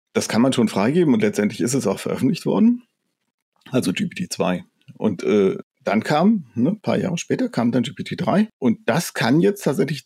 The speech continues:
die Sachen, von denen zweitausendneunzehn Open A I befürchtet hat, dass man, äh, G P T zwei dazu <laughs> verwenden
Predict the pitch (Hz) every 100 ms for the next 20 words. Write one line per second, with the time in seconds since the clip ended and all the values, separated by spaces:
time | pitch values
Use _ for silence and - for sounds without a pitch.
0 | _ 123 139 127 165 - 233 240 - 131
1 | 123 127 131 127 - - 101 110 107 107
2 | 98 117 202 - 165 - - 107 71 95
3 | 120 120 - 127 135 - 170 - 117 -
4 | - 120 - 113 113 - 107 107 104 110
5 | 95 101 95 95 92 82 - - - -
6 | - -